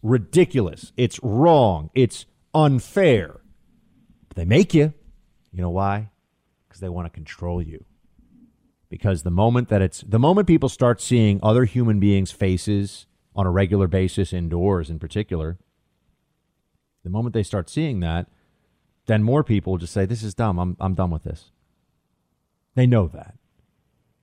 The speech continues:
They had to keep this as a universal mandate, no matter how stupid, no matter how annoying, no matter how useless it was for millions and millions of people,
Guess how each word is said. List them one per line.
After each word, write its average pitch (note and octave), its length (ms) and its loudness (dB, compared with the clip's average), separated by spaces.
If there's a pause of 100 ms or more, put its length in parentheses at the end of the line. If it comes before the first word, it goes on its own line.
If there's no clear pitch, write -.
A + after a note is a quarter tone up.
(260)
They G#2 180 4
had C3+ 520 2
to B2+ 100 0
keep A#2+ 420 -2
this G#2+ 320 0
as G2+ 220 -4
a F#2 80 0
universal G#2 1300 -2 (300)
mandate, G2+ 520 0
no F#2 80 -6
matter F#2 200 -6
how G2+ 120 -4
stupid, B2 840 0 (180)
no F#2+ 80 -6
matter F#2+ 160 -2
how F#2+ 200 2
annoying, A#2+ 680 2 (160)
no - 60 -10
matter G2 120 -2
how F#2+ 120 -2
useless A#2 880 4
it G2 100 -4
was F2+ 380 0
for G2 220 -6
millions F3+ 640 -2
and F3 120 -2
millions F3 320 -2
of E3 100 -8
people, - 340 -10